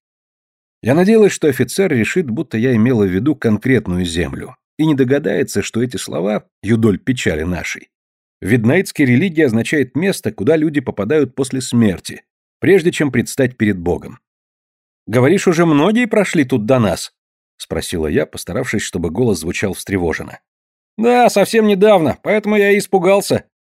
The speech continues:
Вдруг что-то надвигается». Он беспокоился за устойчивость империи, с которой связал судьбу.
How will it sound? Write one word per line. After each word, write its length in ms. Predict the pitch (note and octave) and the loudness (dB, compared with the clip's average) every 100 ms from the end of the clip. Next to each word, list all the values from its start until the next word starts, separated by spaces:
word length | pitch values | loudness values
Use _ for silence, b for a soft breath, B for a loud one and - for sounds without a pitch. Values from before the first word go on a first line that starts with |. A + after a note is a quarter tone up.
| _ | _
Вдруг 260 | G2+ G#3 | 0 0
что-то 400 | - E3+ C#3 B2+ - - | 2 0 2 0 -2 -2
надвигается». 800 | E3 G3 A3 F3+ G2 - - - _ _ _ _ _ _ _ | 2 4 4 2 0 -4 -14 -16 _ _ _ _ _ _ _
Он 180 | F#2 G2 | -2 -2
беспокоился 840 | G2 - - C#3 B2 - A2+ A2+ - | -2 -6 0 2 2 2 0 0 -4
за 180 | F2 | -2
устойчивость 680 | G#2 - C3 A#2 - G2 - | -2 0 0 0 0 -4 -2
империи, 380 | F2+ - E3 B2+ | -4 -2 0 0
с 80 | - | 0
которой 320 | F2+ C3+ A2+ | -4 -4 -4
связал 400 | - F#2+ F#2 G#2 | -4 -2 -2 -4
судьбу. 420 | - F#2 D#2+ D#2 | -6 -10 -10 -14